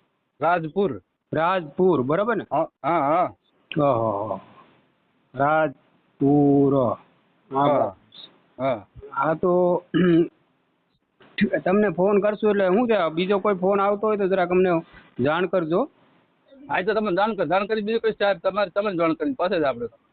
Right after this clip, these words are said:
Speaker 2: હા, મારું કહેવાનું શું છે, અત્યારે
Speaker 1: ડાયરેક્ટ આપણે કોન્ટેક્ટ નહીં કરવાનો.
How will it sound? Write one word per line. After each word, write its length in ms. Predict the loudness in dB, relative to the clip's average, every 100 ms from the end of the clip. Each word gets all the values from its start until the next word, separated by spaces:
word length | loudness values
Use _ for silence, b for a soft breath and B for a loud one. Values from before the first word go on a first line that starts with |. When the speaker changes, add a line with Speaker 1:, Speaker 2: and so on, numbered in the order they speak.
| _
Speaker 2:
હા, 200 | 0 2
મારું 340 | 2 2 0 0
કહેવાનું 340 | 0 2 0
શું 200 | 2 0
છે, 140 | 2 0
અત્યારે 300 | 0 2 2
Speaker 1:
ડાયરેક્ટ 240 | 2 2
આપણે 180 | 0 0
કોન્ટેક્ટ 320 | 0 0 -2
નહીં 100 | -2
કરવાનો. 420 | -2 0 -2 -4